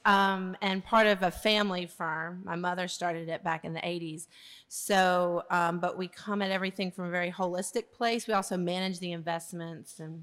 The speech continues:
insurance and all that boring stuff. But, um, the, in terms of storytelling and bringing that into a financial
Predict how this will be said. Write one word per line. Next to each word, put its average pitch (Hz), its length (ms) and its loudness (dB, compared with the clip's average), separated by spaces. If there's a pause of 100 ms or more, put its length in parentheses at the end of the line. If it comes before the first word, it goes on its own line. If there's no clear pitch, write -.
insurance 175 440 -6
and 175 100 -2
all 165 80 4
that 165 180 -4
boring 170 300 -4
stuff. 170 380 0 (120)
But, 185 300 2 (560)
um, 180 500 4 (320)
the, 202 380 2
in 214 80 2
terms 285 300 0
of 220 200 -4
storytelling 233 920 0
and 185 120 -4
bringing 202 320 -2
that 185 180 0
into 190 420 -4
a 170 40 -4
financial 185 760 -4